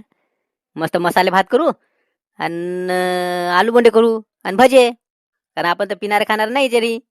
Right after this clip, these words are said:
आणि ते अतुलचा एक, अ, साऊंड घेऊन जाऊ, मस्त ना गाणे वाजवायचे, मस्त नाचायचं तिथं, एन्जॉय करायचं मस्त.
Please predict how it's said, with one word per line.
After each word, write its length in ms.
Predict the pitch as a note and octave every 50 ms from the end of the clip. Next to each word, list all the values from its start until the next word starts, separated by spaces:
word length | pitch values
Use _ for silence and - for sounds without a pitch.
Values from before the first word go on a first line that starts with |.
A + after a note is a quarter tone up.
| _ _ _ _ _ _ _ _ _ _ _ _ _ _ _ _ _ _ _ _ _ _ _ _ _ _ _ -
आणि 120 | D#3+ D3 -
ते 100 | E3+ E3
अतुलचा 420 | D#3+ D#3+ F3 - A3 G#3 F#3+ A3+
एक, 240 | G#3+ G#3+ G#3+ - -
अ, 160 | G#3+ G#3 G#3 G3
साऊंड 240 | - A3+ B3 C4 B3
घेऊन 160 | A#3+ B3+ A#3+
जाऊ, 260 | A#3+ A#3+ A#3 A#3 A3+ A#3 _ _ _ _ -
मस्त 220 | G#3+ G3 G3+ -
ना 160 | A#3+ A3 G#3 G#3
गाणे 240 | G3+ G3+ G#3+ A3
वाजवायचे, 400 | G#3+ G3+ G3+ G3+ G#3 A3 G#3+ A3+
मस्त 240 | A3 A3 G#3+ G3+ -
नाचायचं 420 | A#3 A3 G#3+ G#3 - A3+ A3 A3+ A3
तिथं, 280 | G3+ G#3 A3 A#3+ A#3+ B3 _ _ _ _ _ _ _ _ _ _ _ _ _ -
एन्जॉय 260 | B3+ C4+ C#4+ D4 C#4+
करायचं 260 | A#3+ B3+ A#3+ A#3+ A#3
मस्त. 240 | A3 G#3+ - -